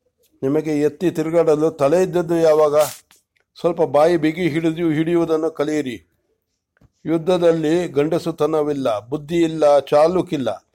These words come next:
ನಿಮ್ಮನ್ನು ನಂಬಿ ಕೆಟ್ಟವರು ನಾವು. ನಾ-, ನಿಮ್ಮ ಬದಲು ಮದಕರಿ, ಮದಕರಿ ನಾಯಕನ ಸ್ನೇಹ ಉಳಿಸಿಕೊಂಡಿದ್ದರೆ ಈ ವೇಳೆಗೆ ಮರಾಠರನ್ನು ನುಂಗಿ ನೀರು ಕುಡಿದು ದೆಹಲಿಯತ್ತ ಕೈ ಚಾಚಬಹುದಿತ್ತು. ನಿಮ್ಮ ಮಾತು ಬೇಡ.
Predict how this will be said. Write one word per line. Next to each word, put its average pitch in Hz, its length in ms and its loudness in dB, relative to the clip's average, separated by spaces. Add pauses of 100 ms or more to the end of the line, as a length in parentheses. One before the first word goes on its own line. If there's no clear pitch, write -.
(260)
ನಿಮ್ಮನ್ನು 160 420 0
ನಂಬಿ 165 280 0
ಕೆಟ್ಟವರು 160 520 0
ನಾವು. 143 500 0 (360)
ನಾ-, 143 220 0
ನಿಮ್ಮ 175 320 2
ಬದಲು 170 340 2
ಮದಕರಿ, 165 480 0
ಮದಕರಿ 160 540 0
ನಾಯಕನ 160 440 -2
ಸ್ನೇಹ 156 380 -2
ಉಳಿಸಿಕೊಂಡಿದ್ದರೆ 147 1000 -4 (880)
ಈ 202 180 0
ವೇಳೆಗೆ 185 420 2
ಮರಾಠರನ್ನು 165 720 0
ನುಂಗಿ 170 420 -4
ನೀರು 175 280 -2
ಕುಡಿದು 165 440 -4
ದೆಹಲಿಯತ್ತ 165 520 -2
ಕೈ 151 240 -2
ಚಾಚಬಹುದಿತ್ತು. 131 880 -4 (400)
ನಿಮ್ಮ 135 240 0
ಮಾತು 147 300 0
ಬೇಡ. 143 200 2